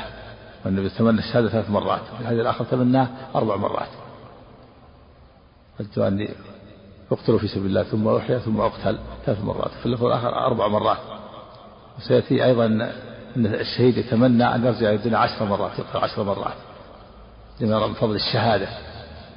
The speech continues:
وبين النبي صلى الله عليه وسلم أنه لولا أن ال-، أنه يود أن يخرج مع كل سرية، كل سرية تخرج يود أن يخرج معها.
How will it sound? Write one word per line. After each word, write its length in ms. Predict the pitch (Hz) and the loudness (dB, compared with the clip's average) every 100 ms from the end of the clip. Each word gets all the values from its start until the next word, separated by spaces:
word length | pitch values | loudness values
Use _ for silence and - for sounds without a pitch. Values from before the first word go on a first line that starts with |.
| - - - - - - - - - - - - - - _ - _ - - - | -20 -20 -20 -20 -20 -20 -20 -20 -20 -20 -20 -20 -20 -20 _ -20 _ -20 -20 -12
وبين 280 | 101 120 135 | 2 6 6
النبي 240 | 117 113 | 6 2
صلى 160 | 101 117 | 0 0
الله 140 | 120 | 2
عليه 80 | 110 | 4
وسلم 0 | |
أنه 20 | |
لولا 340 | 117 120 110 - - - - - - - - - - - - - - - - - - - - - - - - - 123 - 113 | 6 6 6 2 -4 -12 -14 -14 -16 -18 -18 -20 -20 -20 -20 -20 -20 -20 -20 -20 -20 -20 -20 -20 -20 -20 -20 -8 -4 -2 2
أن 140 | 110 | 4
ال-، 200 | 104 110 - - - - - | 4 0 -6 -12 -16 -10 0
أنه 360 | 117 107 113 104 | 2 4 4 4
يود 280 | 120 139 131 - | 8 8 6 4
أن 120 | 117 | 2
يخرج 320 | 135 - 123 | 2 2 0
مع 140 | 113 110 | 2 2
كل 360 | 170 160 123 87 - - - - - - | 4 4 2 -2 -10 -14 -16 -16 -10 2
سرية، 320 | 117 95 90 - - - - - | 2 2 -4 -10 -16 -18 -18 0
كل 120 | 190 185 | 4 6
سرية 440 | 147 139 113 101 - - | 6 4 2 -2 -4 -4
تخرج 320 | 135 151 170 - - - - | 0 2 2 0 -14 -12 2
يود 200 | 139 120 | 4 4
أن 80 | 117 | 0
يخرج 240 | 113 107 107 | -2 -6 -6
معها. 220 | - | -6